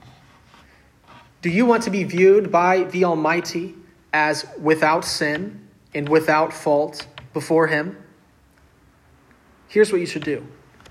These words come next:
Flee all attempts at self-righteousness. Cast away all notions of your possessing a righteousness of your own that comes from law abidance. Instead,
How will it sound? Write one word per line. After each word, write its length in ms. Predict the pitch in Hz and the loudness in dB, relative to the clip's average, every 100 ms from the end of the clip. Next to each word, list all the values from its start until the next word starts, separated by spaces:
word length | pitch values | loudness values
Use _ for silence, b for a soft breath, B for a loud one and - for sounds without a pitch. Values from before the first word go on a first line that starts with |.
| _ _ b b b b b _ | _ _ b b b b b _
Flee 720 | - 208 262 185 147 175 - - - | -6 0 2 2 0 -2 -8 -6 6
all 260 | 214 262 | 8 8
attempts 560 | 214 - 131 120 - - 151 | 4 -2 -12 -14 -16 -14 -12
at 160 | 143 | -12
self-righteousness. 1160 | - 180 160 - 151 147 139 - - - - - _ _ _ _ _ _ _ _ b b b | -6 -4 -4 -4 -6 -6 -12 -16 -16 -14 -16 -20 _ _ _ _ _ _ _ _ b b b
Cast 320 | - 226 226 233 | -2 0 0 0
away 300 | 220 233 233 | 2 4 4
all 260 | 214 269 | 2 2
notions 640 | 254 165 147 - 147 147 | 2 -2 -4 -6 -12 -10
of 180 | 165 147 | -10 -4
your 300 | 185 196 196 196 B - | 2 2 2 -2 B -8
possessing 500 | 185 202 214 220 175 | -2 0 0 0 0
a 60 | |
righteousness 560 | 160 185 180 - 185 185 | 2 0 0 -6 -4 -2
of 100 | 165 | 0
your 160 | 160 | 2
own 300 | 170 180 135 | 2 2 -2
that 100 | 139 | -8
comes 220 | 143 156 151 | -8 -10 -8
from 200 | 143 139 | -8 -2
law 220 | 151 156 | 0 0
abidance. 760 | 143 143 143 123 - - - - _ _ _ _ _ _ _ _ _ _ _ _ | -2 -2 -4 -8 -12 -14 -14 -18 _ _ _ _ _ _ _ _ _ _ _ _
Instead, 540 | 156 147 196 190 185 | -12 -2 2 2 0